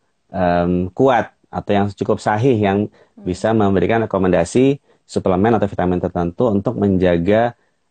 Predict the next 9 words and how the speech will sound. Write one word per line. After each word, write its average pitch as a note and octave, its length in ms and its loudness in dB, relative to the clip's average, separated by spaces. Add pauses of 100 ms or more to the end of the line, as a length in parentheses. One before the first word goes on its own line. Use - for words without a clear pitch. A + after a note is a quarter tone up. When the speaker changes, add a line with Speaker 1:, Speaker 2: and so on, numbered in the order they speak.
Speaker 1:
stamina F#2+ 480 0
tubuh F2+ 320 0
anak G2 300 -2
di F2+ 260 0
masa E2+ 240 -6
pandemi D#2+ 440 -4
ini. D#2+ 320 -2 (360)
Maka A2 540 -2 (480)
akhirnya F#2+ 500 0